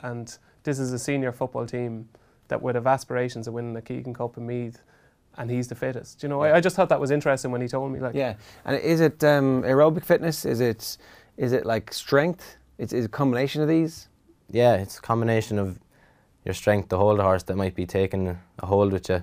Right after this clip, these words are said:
Speaker 3: and, uh, you definitely, your lungs as well. You know, you need to, you need to remember to keep breathing. <laughs> You can't
Speaker 2: Yeah.
Speaker 3: hold your breath, so it's a, it's a combination of a lot of things. It's kind of hard to understand unless, until you do it, you know?
Speaker 2: Yeah.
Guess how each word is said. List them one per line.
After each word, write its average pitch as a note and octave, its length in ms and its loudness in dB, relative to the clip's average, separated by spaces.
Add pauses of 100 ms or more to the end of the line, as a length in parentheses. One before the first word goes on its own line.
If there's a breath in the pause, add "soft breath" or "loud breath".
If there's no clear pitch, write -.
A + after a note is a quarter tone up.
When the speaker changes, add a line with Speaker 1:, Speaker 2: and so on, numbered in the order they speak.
(800 soft breath)
Speaker 3:
and, F2+ 340 -2
uh, F2+ 260 4 (200)
you F2 80 -6
definitely, F#2+ 480 0 (140)
your F2+ 140 -2
lungs G2+ 280 2
as F2 100 -2
well. F#2 200 2
You F#2+ 60 -2
know, F#2+ 120 0
you F#2+ 120 -2
need F#2+ 180 -2
to, F2+ 80 -4 (300)
you F#2+ 60 -8
need G2 180 -4
to F#2 80 -4 (180)
remember F#2+ 360 -4
to F2+ 80 -6
keep G2 180 -4
breathing. F#2 460 0
<laughs> G#2 60 -10
You A#2 60 0
can't G#2+ 220 0
Speaker 2:
Yeah. A2 80 2
Speaker 3:
hold G#2 120 2
your F#2+ 100 -4
breath, G2 240 -2
so F2+ 320 -4 (540 soft breath)
it's F#2 180 -4
a, G2 60 4
it's F#2+ 180 0
a G2 220 0 (280)
combination A2 480 4
of G2+ 80 2
a - 20 6
lot G#2+ 140 8
of G2 60 2
things. F#2+ 180 -2
It's F2+ 140 -6
kind A#2 220 2
of G#2 100 0
hard A2 260 4
to G2+ 100 2 (100)
understand G2 540 2
unless, F#2+ 440 -4 (480)
until G2 240 -2
you F#2+ 100 0
do G#2+ 200 6
it, F2+ 160 -2
you F#2 60 -4
know? G2+ 240 0
Speaker 2:
Yeah. B2 240 -2